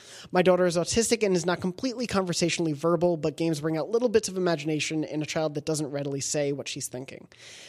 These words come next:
Yesterday," uh, he wrote this today, so yesterday as we're recording, I started Lego Batman Three for her on my lunch break, and she quickly asked me to make her characters Wonder Woman and Supergirl. <sighs> I came home that evening to my wife telling me that Kendra had played Batman all afternoon. She would laugh and dance with Wonder Woman flying around.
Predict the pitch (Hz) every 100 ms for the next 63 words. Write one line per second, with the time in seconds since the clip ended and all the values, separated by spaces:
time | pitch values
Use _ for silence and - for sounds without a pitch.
0 | - 180 240 - 233 220 214 208 143 139
1 | 160 156 151 143 - 175 170 175 147 135
2 | 143 147 147 143 131 143 139 202 202 185
3 | - 196 - 165 202 185 170 180 180 185
4 | 170 170 160 214 233 - 180 185 151 156
5 | 165 185 220 - 165 147 151 156 180 -
6 | 254 247 233 170 170 180 165 156 143 156
7 | 160 151 165 143 143 151 151 151 147 147
8 | - 208 175 101 67 - - - - -
9 | - - 175 180 233 240 226 220 202 185
10 | 170 170 156 160 160 160 - 165 160 156
11 | 147 160 156 156 147 147 151 147 135 151
12 | 143 120 175 185 - 165 127 90 117 -
13 | 175 170 202 226 214 185 180 175 160 160
14 | 160 156 151 147 135 143 135 - -